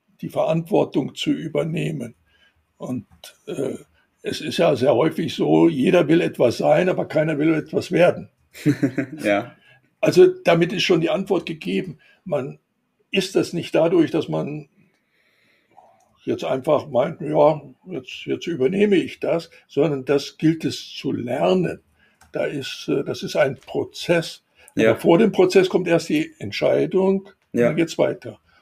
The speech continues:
Speaker 1: Und dann sehen wir, wie das im Einzelnen funktioniert.
Speaker 2: Ja. Das heißt, die Antwort auf meine Frage, ob jeder Leader sein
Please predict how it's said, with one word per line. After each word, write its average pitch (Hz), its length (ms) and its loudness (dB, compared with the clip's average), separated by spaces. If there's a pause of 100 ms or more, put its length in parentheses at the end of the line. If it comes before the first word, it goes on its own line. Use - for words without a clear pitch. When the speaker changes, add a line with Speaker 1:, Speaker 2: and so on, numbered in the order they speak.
(120)
Speaker 1:
Und 120 180 -12
dann 143 180 -4
sehen 151 280 0
wir, 151 280 2
wie 160 100 -6
das 165 200 -2
im 151 100 -6
Einzelnen 147 440 -6
funktioniert. 165 560 -10 (340)
Speaker 2:
Ja. 107 140 -14 (340)
Das 107 120 -2
heißt, 113 180 2
die 107 200 4
Antwort 123 300 2
auf 104 120 4
meine 107 200 0
Frage, 110 380 -2
ob - 140 -4
jeder 107 280 -2
Leader 104 540 0 (500)
sein 101 560 0